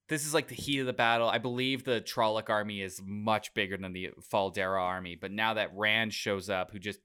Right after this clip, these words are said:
teleports there, he, Rand is in the, like, I said this before in the, in, uh, I think it was yesterday's episode or last week's episode, where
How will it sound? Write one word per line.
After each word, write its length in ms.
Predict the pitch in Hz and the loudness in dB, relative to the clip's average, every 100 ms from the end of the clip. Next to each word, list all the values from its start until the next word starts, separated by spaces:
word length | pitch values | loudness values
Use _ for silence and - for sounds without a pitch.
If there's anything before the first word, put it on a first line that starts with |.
| - | -6
teleports 600 | 117 110 104 98 92 - | -2 -2 -4 -8 -8 -8
there, 360 | 90 85 85 - _ _ _ _ _ _ - | -8 -8 -10 -14 _ _ _ _ _ _ -10
he, 600 | 131 151 165 170 165 131 _ | -4 -2 -2 -4 -6 -12 _
Rand 380 | 104 127 175 196 | 0 4 4 2
is 140 | 143 | -2
in 140 | 135 135 | -4 -4
the, 120 | 123 | -2
like, 140 | - 170 | -2 0
I 80 | - | 0
said 180 | 160 196 | 0 -2
this 120 | 320 | -4
before 280 | - - 139 | -6 -4 -2
in 80 | 127 | -2
the, 140 | 113 - | -4 -6
in, 440 | - 117 104 101 95 - | -4 -4 -4 -8 -12 -8
uh, 40 | |
I 260 | 101 92 87 | -6 -4 -6
think 120 | 135 | -6
it 40 | 127 | -8
was 120 | 101 | -4
yesterday's 640 | 123 135 110 92 92 - - _ _ | -4 -4 -6 -6 -8 -12 -18 _ _
episode 580 | 107 - - 95 87 85 _ _ _ _ _ _ | -8 -8 -8 -6 -6 -10 _ _ _ _ _ _
or 120 | 110 | -2
last 300 | 110 120 110 | 2 2 2
week's 160 | 98 - | -6 -10
episode, 400 | 85 - 78 78 _ _ _ _ _ _ _ _ _ _ _ _ _ _ _ _ | -12 -14 -16 -18 _ _ _ _ _ _ _ _ _ _ _ _ _ _ _ _
where 520 | 117 113 107 104 | 2 4 6 4